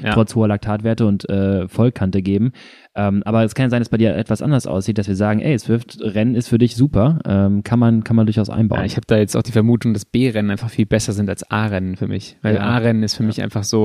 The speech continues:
Speaker 1: okay, Anschlag, Anschlag, Anschlag, nicht Anschlag, aber so fast Anschlag. Dann
Speaker 2: Ja.
Speaker 1: geht's in den Berg rein, da fahr ich sofort Anschlag, das heißt, ich fahr eine Minute vielleicht im interessanten Bereich und geh dann sofort wieder krachen. So B-Rennen ist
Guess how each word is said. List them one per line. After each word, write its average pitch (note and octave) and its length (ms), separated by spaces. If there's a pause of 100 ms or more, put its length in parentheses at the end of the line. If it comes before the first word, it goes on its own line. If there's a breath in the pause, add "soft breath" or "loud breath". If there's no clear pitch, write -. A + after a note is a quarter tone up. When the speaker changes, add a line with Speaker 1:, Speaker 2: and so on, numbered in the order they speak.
Speaker 1:
okay, B2 440
Anschlag, A2+ 320
Anschlag, A2 360
Anschlag, A2 400
nicht G#2+ 180
Anschlag, A2 300
aber G2+ 160
so G#2+ 140 (260 loud breath)
fast - 280
Anschlag. E3 460 (160 loud breath)
Dann A#2 120
Speaker 2:
Ja. A2+ 40
Speaker 1:
geht's B2 160
in A#2+ 120
den A2 40
Berg A#2+ 240
rein, C3 220
da A#2+ 60
fahr A#2 160
ich - 140
sofort C#3 360
Anschlag, D3 420
das B2+ 140
heißt, A2+ 180
ich - 180
fahr - 180
eine A2+ 100
Minute C#3+ 500 (320 loud breath)
vielleicht B2+ 320
im B2+ 80
interessanten B2 420
Bereich C3 440
und A#2+ 160
geh B2 100
dann A#2 120
sofort A2+ 280
wieder G#2 140
krachen. A2+ 320
So G2 80
B-Rennen A2 400
ist - 240